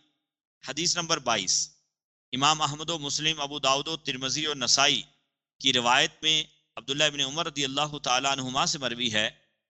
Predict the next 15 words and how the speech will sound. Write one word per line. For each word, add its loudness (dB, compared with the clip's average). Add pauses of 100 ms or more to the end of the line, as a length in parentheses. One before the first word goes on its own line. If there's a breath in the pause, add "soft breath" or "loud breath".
(260)
کہ 2
مؤذن 0
کا 4
جواب 4
دے، 2 (280)
پھر 0
مجھ -10
پر 0
درود -6
پڑھے، 2 (640)
پھر 4
وسیلہ 4
کا 2
سوال -4
کرے۔ -10